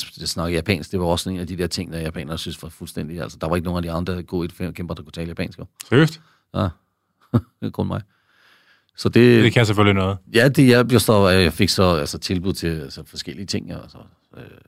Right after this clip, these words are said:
Speaker 1: T V-arbejde, ret meget forskellige T V-arbejde. Øhm, og så gik det så ind til skuespilleri og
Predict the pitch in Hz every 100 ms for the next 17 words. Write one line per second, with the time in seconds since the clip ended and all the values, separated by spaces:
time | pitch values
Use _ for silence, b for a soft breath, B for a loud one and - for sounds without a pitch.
0 | _ _ _ _ _ _ _ - 90 80
1 | 85 80 - 73 73 67 62 60 92 _
2 | 78 - 76 82 85 78 - 73 87 90
3 | 82 82 85 85 82 _ 90 85 80 80
4 | - - 90 76 - 92 - 87 87 82
5 | 80 85 78 78 - - 104 - 104 113
6 | 110 85